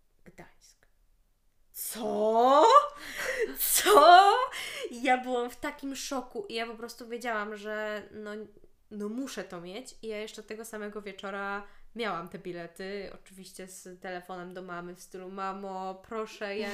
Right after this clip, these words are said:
ja ci oddam, to jest tylko tydzień, proszę,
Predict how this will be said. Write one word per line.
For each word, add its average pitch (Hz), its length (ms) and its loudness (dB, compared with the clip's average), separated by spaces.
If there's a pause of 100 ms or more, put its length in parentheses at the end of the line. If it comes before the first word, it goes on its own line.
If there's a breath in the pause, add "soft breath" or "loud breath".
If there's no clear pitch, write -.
(140)
ja 214 160 -6
ci - 280 -14
oddam, 214 540 -6
to 226 120 -12
jest 220 240 -10
tylko 220 240 -10 (120)
tydzień, 220 400 -6
proszę, 226 460 -8